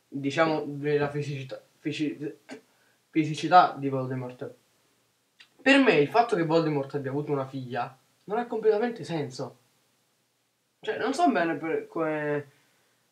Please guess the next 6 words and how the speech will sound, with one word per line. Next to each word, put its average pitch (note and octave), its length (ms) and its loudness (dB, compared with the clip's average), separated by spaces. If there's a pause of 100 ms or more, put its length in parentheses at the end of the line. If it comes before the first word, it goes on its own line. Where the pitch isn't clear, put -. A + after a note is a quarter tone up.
(1800)
cioè, C4+ 160 -2
per C#4 120 0
me E4 120 2
non A3 120 2
ha E3+ 80 4
senso. C#3 640 -4